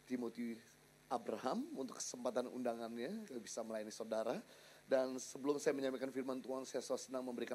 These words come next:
update apa kita telah kerjakan bersama-sama buat Indonesia. Tentu nggak lepas dari support dan dukungan Bapak Ibu. Kami terus berpikir keras,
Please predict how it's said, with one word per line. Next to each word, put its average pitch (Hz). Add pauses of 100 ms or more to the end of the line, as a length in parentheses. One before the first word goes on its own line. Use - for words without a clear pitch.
update 120
apa 120
kita 117
telah 117
kerjakan 117
bersama-sama 117
buat -
Indonesia. 117
Tentu 127
nggak 123
lepas 135
dari 120
support 180
dan 139
dukungan 135
Bapak 117
Ibu. 170 (400)
Kami 113
terus 107
berpikir 120
keras, 135